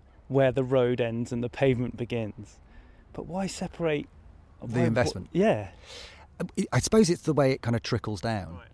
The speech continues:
Speaker 2: So the way that, say, the, at this new inspectorate is set to work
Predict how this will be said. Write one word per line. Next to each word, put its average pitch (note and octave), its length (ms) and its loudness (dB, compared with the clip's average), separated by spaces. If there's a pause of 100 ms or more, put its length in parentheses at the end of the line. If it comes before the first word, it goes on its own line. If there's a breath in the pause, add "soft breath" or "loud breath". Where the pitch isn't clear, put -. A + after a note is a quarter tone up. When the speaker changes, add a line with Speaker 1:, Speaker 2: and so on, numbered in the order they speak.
(220)
Speaker 2:
So A#2+ 360 4 (720 soft breath)
the A#2+ 100 -2
way D#3 240 4
that, C3 200 0 (120)
say, A#2+ 220 0
the, G#2 160 -6
at C3 100 -4 (120)
this - 200 -6
new A2 200 -4 (300)
inspectorate - 680 -8 (280)
is F#2+ 300 -10 (220)
set - 280 -8
to A2 120 -6
work G#2 500 -6